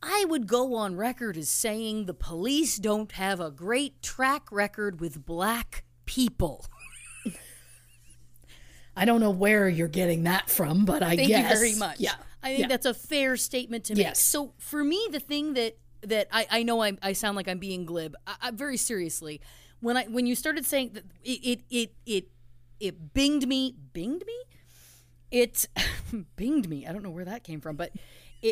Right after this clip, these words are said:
Speaker 1: it, it hit me right away when you said that
Speaker 2: Yeah.
Speaker 1: it was like cops were driving him around to find his car. I'm like, "That's weird." I'm not, we're not gonna get into a, a police conversation. That's a much, much bigger, more political conversation than we have time for.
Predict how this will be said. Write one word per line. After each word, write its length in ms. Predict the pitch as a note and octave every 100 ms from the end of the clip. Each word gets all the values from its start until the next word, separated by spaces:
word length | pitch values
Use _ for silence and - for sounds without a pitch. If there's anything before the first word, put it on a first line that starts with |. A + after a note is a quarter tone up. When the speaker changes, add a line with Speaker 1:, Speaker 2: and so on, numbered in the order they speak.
| A3+
Speaker 1:
it, 280 | A3+ A3 -
it 200 | G#3+ G#3+
hit 240 | - E4
me 120 | D4 C4
right 220 | G#3+ F#3
away 340 | E3 C#3+ - D3+
when 140 | F3+
you 100 | G3
said 240 | - G#3
that 60 | E3+
Speaker 2:
Yeah. 60 | D#3+
Speaker 1:
it 20 |
was 140 | D#3+ E3+
like 280 | D#3 -
cops 380 | - - G#3+ -
were 100 | B3
driving 320 | F#3 F3 E3 F3
him 100 | E3+
around 280 | E3 D3+
to 40 | D#3
find 240 | - D3+
his 120 | D3 -
car. 240 | D3 C#3
I'm 80 | D#3
like, 180 | D#3+ -
"That's 540 | - A#3+ C4 C#4+ - - - -
weird." 560 | F3 E3 E3 B2 D#2+ - - - - - - - - - - - - - - - - - - -
I'm 200 | G#3 A3+
not, 140 | A#3+
we're 140 | G3+ A#3
not 120 | C4+
gonna 120 | B3+
get 120 | A#3
into 280 | A3+ A3 A3
a, 60 | G3 - - - - -
a 100 | G#3
police 420 | - A3 G#3+ G3+ -
conversation. 560 | A3 G3 F#3 F3+ F#3
That's 140 | F3 F3+
a 140 | E3 D#3
much, 320 | E3 F#3 F#3+
much 180 | F#3+ F#3 D#3+ D3
bigger, 260 | F#3 F3+ F3+
more 160 | F3
political 340 | - F3+ E3 F3
conversation 540 | F#3 E3 E3 E3 D3+
than 100 | D#3+
we 120 | D#3
have 140 | E3 D3+
time 240 | - A3+ A#3
for. 260 | A3+ G#3